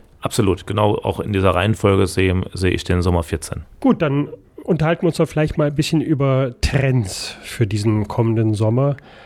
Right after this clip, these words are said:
Speaker 2: Sie haben gesagt, dass es einen Wachstumsschub geben wird für kleinere Ferienziele. Warum ausgerechnet da? Sind die Leute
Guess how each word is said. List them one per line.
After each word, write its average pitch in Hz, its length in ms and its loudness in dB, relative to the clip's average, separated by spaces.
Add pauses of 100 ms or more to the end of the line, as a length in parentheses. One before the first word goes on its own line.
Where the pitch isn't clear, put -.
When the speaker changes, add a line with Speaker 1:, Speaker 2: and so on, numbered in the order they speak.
Speaker 2:
Sie 143 500 0
haben 135 600 -2 (300)
gesagt, 107 1000 -2
dass - 400 0
es - 520 -2 (120)
einen 113 600 2 (360)
Wachstumsschub 143 1080 -2
geben 131 400 2
wird 127 260 0
für - 240 -2
kleinere 160 920 2
Ferienziele. 95 1200 -4 (380)
Warum 113 260 2
ausgerechnet 151 680 0
da? 123 200 0
Sind 113 240 -8
die 131 40 4
Leute 127 460 2